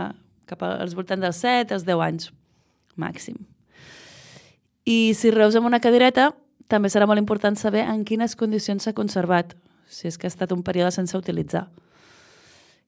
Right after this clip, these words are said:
I més coses de la cadireta, ja que és un, considero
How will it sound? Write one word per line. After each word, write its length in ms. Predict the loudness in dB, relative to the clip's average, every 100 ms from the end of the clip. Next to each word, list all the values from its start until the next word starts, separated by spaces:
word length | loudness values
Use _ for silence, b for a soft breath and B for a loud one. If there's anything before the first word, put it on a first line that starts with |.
| _ _ _ -4
I 460 | -2 0 0 0
més 240 | 0 -2 0
coses 220 | 0 2
de 80 | 4
la 80 | 4
cadireta, 460 | 4 4 2 0 -6 _ _ _ _ -8
ja 120 | -4
que 100 | -2
és 80 | 0
un, 100 | -2 -4 -14 _ _ -20 -20 -20 _
considero 560 | -2 0 2 4 4